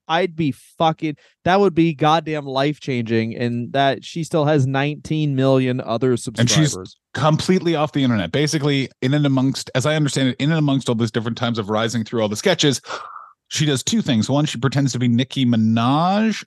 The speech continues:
Speaker 2: Uh-oh. The other one, she just straight up does blackface. Is that, is that what I'm
Speaker 1: No,
Speaker 2: to
Speaker 1: she
Speaker 2: understand?
Speaker 1: does, uh, it's one sketch. She puts on a ton of bronzer and pretends to be Nicki Minaj. She also makes a rap song where she's in a rice hat.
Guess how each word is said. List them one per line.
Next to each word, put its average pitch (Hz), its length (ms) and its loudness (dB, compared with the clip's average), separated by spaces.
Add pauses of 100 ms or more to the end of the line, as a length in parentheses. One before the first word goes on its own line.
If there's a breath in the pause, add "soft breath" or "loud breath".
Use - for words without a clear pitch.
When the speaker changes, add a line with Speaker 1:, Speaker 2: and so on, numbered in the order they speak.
Speaker 2:
Uh-oh. 147 1000 0
The 131 140 -4
other 139 120 2
one, 135 140 0
she 127 120 -4
just 123 240 -2
straight 123 240 -2
up 107 160 -2
does 113 280 2
blackface. 165 640 -2
Is 156 80 -4
that, 147 240 0
is 131 140 -4
that 131 160 2
what 151 100 2
I'm 151 100 4
Speaker 1:
No, 135 200 0
Speaker 2:
to 139 60 0
Speaker 1:
she 143 40 2
Speaker 2:
understand? 151 340 0
Speaker 1:
does, 160 100 -2
uh, 185 380 2
it's 170 160 -6
one 170 180 0
sketch. - 280 -8
She - 160 -8
puts 196 220 -4
on 170 120 6
a 151 80 6
ton 165 220 0
of 151 80 0
bronzer 147 520 0
and 165 140 -4
pretends 135 360 -6
to 139 120 -4
be 131 340 -2 (360 soft breath)
Nicki 156 280 0
Minaj. 143 460 2
She 139 220 -4
also 139 320 -2
makes 139 320 -8
a 123 300 0
rap 127 340 0
song 151 420 -2
where 123 140 -6
she's 127 240 -12
in 123 120 -10
a 113 80 -10
rice 120 360 -6
hat. 165 340 -4